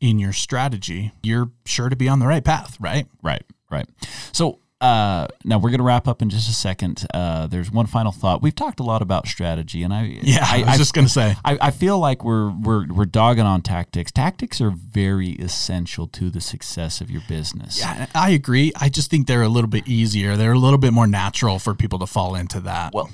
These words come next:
Speaker 2: and that's,
Speaker 1: line of thinking.
Speaker 2: that's the thing is, you know, you've gotta have, uh,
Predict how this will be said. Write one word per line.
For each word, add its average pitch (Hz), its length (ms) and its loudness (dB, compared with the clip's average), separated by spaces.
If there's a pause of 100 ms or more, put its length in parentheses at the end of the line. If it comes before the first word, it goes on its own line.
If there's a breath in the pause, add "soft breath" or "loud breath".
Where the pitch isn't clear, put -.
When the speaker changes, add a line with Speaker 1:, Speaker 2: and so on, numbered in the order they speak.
(120)
Speaker 2:
and 156 160 -4
that's, - 200 -2
Speaker 1:
line 95 180 0
of 85 80 -6
thinking. - 400 -10
Speaker 2:
that's 185 240 -4
the 151 80 -2
thing 85 380 -8
is, 98 440 -4
you 127 140 0
know, 113 100 0
you've 110 300 -4
gotta 175 300 -6
have, 101 680 -4
uh, - 100 -16